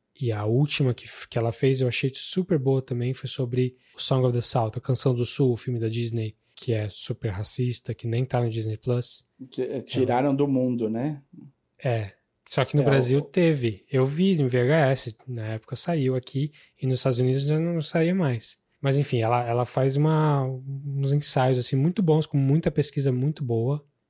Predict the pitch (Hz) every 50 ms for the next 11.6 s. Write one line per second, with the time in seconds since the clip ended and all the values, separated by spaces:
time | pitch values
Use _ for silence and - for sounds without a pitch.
0 | _ _ - - 107 113 - - 123 131 143 139 156 180 185 143 135 131 123 117
1 | 110 - - 123 113 110 120 139 143 131 123 139 - - 127 120 117 117 113 -
2 | _ _ _ _ _ _ _ _ _ _ _ _ - 127 117 120 131 139 - -
3 | 156 147 147 131 123 120 113 117 - - - - 139 127 - 135 - - 127 120
4 | 127 123 - - 123 120 117 117 117 117 117 113 - 117 110 - - 139 139 156
5 | 170 156 _ _ _ _ _ _ _ _ - 139 - - 131 123 - 143 131 123
6 | 127 123 131 123 - 139 - - 139 127 123 120 - 135 123 117 123 120 120 123
7 | 120 120 117 117 113 117 120 131 139 135 131 131 127 - - 135 - - 131 -
8 | - 143 131 127 127 127 - 139 135 135 - _ _ _ _ _ _ _ _ _
9 | _ _ _ - 143 123 123 135 - - 131 110 107 107 104 107 101 _ _ _
10 | _ _ _ _ _ _ _ _ - 127 120 117 117 123 131 143 151 147 - 127
11 | 123 127 131 127 120 123 131 143 156 151 147 147